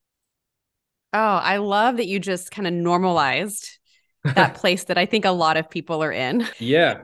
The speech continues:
Speaker 1: And I love that you leaned into that. You all both said, "Okay, let's, let's lean into this a little more. Let's, let's ask some questions." And as you start to create these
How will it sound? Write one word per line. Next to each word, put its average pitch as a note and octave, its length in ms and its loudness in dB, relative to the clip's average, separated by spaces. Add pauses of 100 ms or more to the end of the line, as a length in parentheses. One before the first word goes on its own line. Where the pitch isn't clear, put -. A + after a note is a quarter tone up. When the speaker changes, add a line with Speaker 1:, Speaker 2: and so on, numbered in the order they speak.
(360)
Speaker 1:
And A3+ 100 -2
I A3 120 2
love A#3+ 280 2
that B3 120 -2
you A3+ 160 0
leaned A3+ 280 -2
into F#3+ 340 -6
that. B2 240 -4
You G3 140 -2
all F#3 140 0
both G3 360 0
said, D3+ 440 -2
"Okay, G3+ 340 -4
let's, F#3+ 400 -2
let's B3 300 -2
lean G4 180 4
into D4 240 0
this F3+ 220 -6
a G3 40 -8
little D#3+ 200 -4
more. D3+ 160 -6
Let's, G#3 260 -2
let's C#4 300 0
ask C4+ 320 -4
some C#4 180 -2
questions." G#3+ 880 -4 (680)
And A3+ 180 0
as A3 260 0
you G#3+ 440 -2
start - 400 -4
to C4 100 -6
create G#3+ 460 -6
these F#3 320 -6